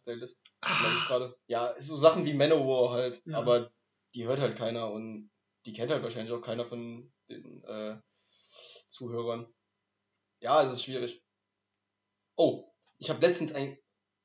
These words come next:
Speaker 1: ein, ein, ein, äh, wahnsinnig, wahnsinnig gutes Lied gehört. Und zwar war das in irgendeinem Livestream auf Twitch. Und ich weiß nicht, ob du's kennst. Äh, also es ist sehr un-, es, ich kann's,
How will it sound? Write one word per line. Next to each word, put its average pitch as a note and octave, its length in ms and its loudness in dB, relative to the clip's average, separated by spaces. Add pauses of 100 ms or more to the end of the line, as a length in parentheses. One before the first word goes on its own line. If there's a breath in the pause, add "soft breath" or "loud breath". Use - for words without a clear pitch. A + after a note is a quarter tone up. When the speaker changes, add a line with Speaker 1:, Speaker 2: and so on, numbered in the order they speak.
(160)
Speaker 1:
ein, C#3+ 220 2
ein, C3+ 180 0
ein, B2+ 260 0
äh, A2 400 0
wahnsinnig, F3+ 800 2
wahnsinnig F3+ 460 0
gutes E3 320 -6
Lied C#3 180 -4
gehört. A2+ 320 -6 (400 loud breath)
Und C3 140 -4
zwar C3+ 500 4 (480)
war C#3 180 6
das F3+ 140 4
in F3 220 -8
irgendeinem A3 560 2
Livestream G#3 380 4
auf F#3 100 -2
Twitch. - 400 -2 (420)
Und C#3+ 120 2
ich C#3 120 0
weiß C#3 180 12
nicht, - 100 2
ob E3+ 100 0
du's - 160 -6
kennst. C#3+ 440 0 (520)
Äh, A#2+ 80 2
also B2+ 600 10
es A#2+ 80 -6
ist - 60 -8
sehr D#3 160 10
un-, F#3 180 2
es, - 380 -6
ich - 100 -4
kann's, - 380 4